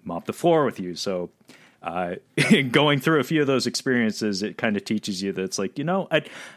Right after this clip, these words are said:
I think I'd rather go play something else. It's like, I'd ra-, I'd rather not get my butt kicked in two seconds. I'd rather play something like Bubble Bobble that I can, like, extend a, the life of a quarter <laughs> on or something. Um,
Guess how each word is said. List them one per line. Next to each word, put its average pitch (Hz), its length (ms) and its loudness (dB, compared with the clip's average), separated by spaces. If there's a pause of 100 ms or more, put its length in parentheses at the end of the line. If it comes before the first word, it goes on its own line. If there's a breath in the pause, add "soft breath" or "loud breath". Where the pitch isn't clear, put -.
I 202 40 -4
think - 220 -6
I'd 214 160 2
rather 143 280 2
go 120 160 0
play 107 240 -2
something 92 440 -6
else. - 520 -12 (120)
It's 92 200 -8
like, 104 220 -2
I'd 156 380 -4
ra-, 202 140 0
I'd 185 140 2
rather 196 260 4
not 107 460 0
get 107 180 0
my 107 80 0
butt 107 240 0
kicked - 320 0
in 110 140 -2
two 113 160 0
seconds. 113 680 0
I'd 110 120 -2
rather 120 220 2
play 113 180 0
something 104 360 -2
like 95 240 -4
Bubble 101 280 -2
Bobble 85 400 -8
that 90 120 -8
I 92 80 -2
can, 98 200 -4
like, 90 180 -6
extend 107 540 0
a, 92 80 -4 (120)
the 120 160 2
life 113 280 2
of 110 100 -2
a 110 60 0
quarter 104 460 0
<laughs> 107 60 0
on 131 140 2
or 127 80 0
something. - 680 -6 (580 loud breath)
Um, 107 380 2